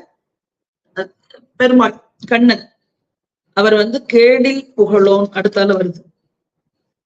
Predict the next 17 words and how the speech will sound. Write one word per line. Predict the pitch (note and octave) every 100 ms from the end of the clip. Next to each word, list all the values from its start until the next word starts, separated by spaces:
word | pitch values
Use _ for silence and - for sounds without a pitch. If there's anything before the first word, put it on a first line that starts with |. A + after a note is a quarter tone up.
| _ _ _ _ _ _ _ _ _ _
வேத | G#3 A3+ C4 C4 C#4+
கிள | - A#3+ A#3+ C#4
தாமரை | A3+ G3+ G#3 G#3+ G#3 G3+
மேல் | G3+ G3 G#3
அப்படின்னு | G3+ G#3 A3+
சொல்லும்போது | G3+ F#3 F#3+ F#3 E3+ G3 B3+ - - _ _ _
நீரில் | G3+ A#3+ C#4 C#4+ B3+ -
தோன்றிய | G#3+ A3 A#3+ A3+ A#3 C4+
தாமரை | - C4+ A#3+ B3 B3 A3+
மலர் | G#3+ G#3+ A3+ A3+
மேல் | A3+ G#3+
உறையக்கூடிய, | G3 G#3 G#3+ G#3+ - F#3 F#3 F#3 G3 A#3+ - _ _ _ _ _ _ _
ஆஹ், | A3+ A#3 A#3 G#3+ G#3 G#3 G#3 G#3+ G#3+
குற்றமில்லாத | - B3+ - C#4+ C4+ C4 C4 C#4 C4+
பு-, | A#3+ G#3 -
கேடில் | B3+ C4+ C4+ C#4+ C4
புகழ், | A#3+ A#3 C4+